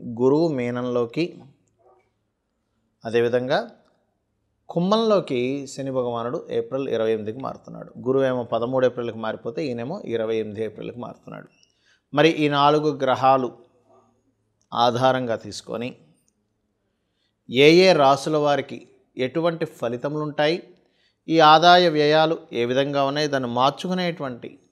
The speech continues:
ప్రయత్నం మనం ఏ రకంగా చేస్తే మనకు అద్భుతమైనటువంటి ఫలితాలు వస్తాయి అనేటువంటి విషయాలు ఇప్పుడు మనం చెప్పుకుందాం.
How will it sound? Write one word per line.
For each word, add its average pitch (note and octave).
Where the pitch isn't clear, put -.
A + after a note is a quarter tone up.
ప్రయత్నం C#3
మనం D3+
ఏ A#2+
రకంగా C#3
చేస్తే B2+
మనకు A#2
అద్భుతమైనటువంటి C#3
ఫలితాలు A2
వస్తాయి G#2+
అనేటువంటి A#2+
విషయాలు B2
ఇప్పుడు A2+
మనం A2+
చెప్పుకుందాం. G#2+